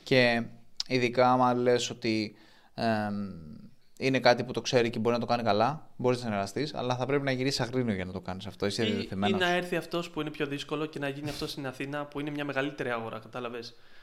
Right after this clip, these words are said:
Speaker 2: Ε, ή στον Πειραιά, που είναι
Speaker 1: Ναι, ναι, ναι.
Speaker 2: μεγαλύτερη αγορά και είναι πιο εύκολο να αρχίσει να ρέει και να κινείται το πράγμα. Που, εντάξει, είναι
Speaker 1: Ναι.
Speaker 2: σε μια ηλικία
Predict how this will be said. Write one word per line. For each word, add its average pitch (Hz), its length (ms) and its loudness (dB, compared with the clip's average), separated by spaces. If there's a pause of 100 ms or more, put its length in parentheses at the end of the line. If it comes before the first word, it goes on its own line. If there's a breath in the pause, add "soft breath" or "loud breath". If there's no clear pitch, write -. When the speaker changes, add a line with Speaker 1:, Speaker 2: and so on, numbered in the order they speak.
(220 soft breath)
Speaker 2:
Ε, 117 500 -6
ή 131 120 -2
στον 131 180 -2
Πειραιά, 127 260 0
που 135 120 -2
είναι 120 100 2
Speaker 1:
Ναι, 104 40 4
ναι, 101 60 4
ναι. 101 60 0
Speaker 2:
μεγαλύτερη 139 280 0
αγορά 123 320 0
και 147 120 -6
είναι 151 120 -4
πιο 156 200 -6
εύκολο 160 320 -4
να 151 480 -6
αρχίσει 160 360 -6
να 139 140 0
ρέει 147 140 0
και 135 140 -8
να 127 120 -2
κινείται 131 560 -8
το 120 100 -8
πράγμα. 117 380 -8
Που, 165 520 -4
εντάξει, 170 340 -2
είναι 117 80 0
Speaker 1:
Ναι. 104 60 0
Speaker 2:
σε 117 60 -4
μια 147 140 -4
ηλικία 143 340 -4